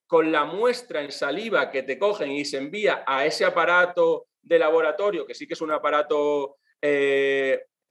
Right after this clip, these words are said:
calibrado por una norma iso internacional y un, un aparato que sí que es confirmatorio y cuantificador, que con eso ya es suficiente. Pero eso no es así, porque como hemos dicho, el artículo catorce punto cinco te permite el contraanálisis de sangre. Y ahora vamos a ver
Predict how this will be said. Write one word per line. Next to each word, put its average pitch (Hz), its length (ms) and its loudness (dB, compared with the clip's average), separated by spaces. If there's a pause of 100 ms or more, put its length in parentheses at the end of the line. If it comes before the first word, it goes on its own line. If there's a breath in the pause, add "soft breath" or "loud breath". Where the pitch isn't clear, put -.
calibrado 151 840 2
por 135 120 -6
una 143 180 -4
norma 143 260 -4
iso 143 140 -8
internacional 139 720 -4
y 139 160 -8
un, 135 220 -8
un 127 220 -8
aparato 139 340 0
que - 60 -8
sí 139 160 -10
que 139 160 0
es 139 120 -6 (140)
confirmatorio 143 720 2
y 123 60 -4
cuantificador, 170 760 0 (180 loud breath)
que 175 120 -6
con 160 160 0
eso 196 160 -4
ya 180 100 2
es - 60 -4
suficiente. 175 640 -8 (720 loud breath)
Pero 160 160 2
eso 196 140 0
no 175 100 0
es 139 140 -2
así, 180 500 -6
porque 120 240 -4
como 120 180 -6
hemos 147 140 -4
dicho, 170 200 -4
el 156 60 4
artículo 147 340 -2
catorce 131 320 -4
punto 147 260 -8
cinco 180 240 -6
te 139 140 -4
permite 135 340 -4
el 151 100 0
contraanálisis 120 720 -6
de 107 80 -14
sangre. 165 420 -4 (180 loud breath)
Y 170 80 -2
ahora 185 200 8
vamos 185 280 2
a 175 80 4
ver 180 300 -2